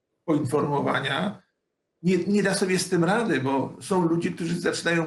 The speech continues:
budować sobie całe wyobrażenia na ten temat, wizualizują to, jak to się stało.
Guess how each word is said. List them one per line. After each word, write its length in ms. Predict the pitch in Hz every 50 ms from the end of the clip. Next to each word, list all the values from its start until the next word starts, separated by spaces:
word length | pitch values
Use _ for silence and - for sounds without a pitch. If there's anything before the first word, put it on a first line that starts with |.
| 156 151
budować 680 | 165 170 165 160 160 160 156 156 156 156 156 156 - -
sobie 460 | - - 160 151 147 151 151 151 151
całe 640 | 151 - - 156 143 139 139 143 143 143 143 143 - - _ _ _ _ _
wyobrażenia 680 | - 170 165 170 170 160 165 170 220 240 240 214 160 143
na 120 | - -
ten 240 | - - - - 120
temat, 380 | - 143 - 90 - 90 - - _ _ _ _ _
wizualizują 880 | - 214 123 170 165 156 165 175 175 147 143 190 214 233 214 185 160 127
to, 120 | 143 139
jak 200 | 127 120 - -
to 120 | - 135 120
się 140 | 127 131 123
stało. 600 | - - - 131 - 95 87 82 78 - -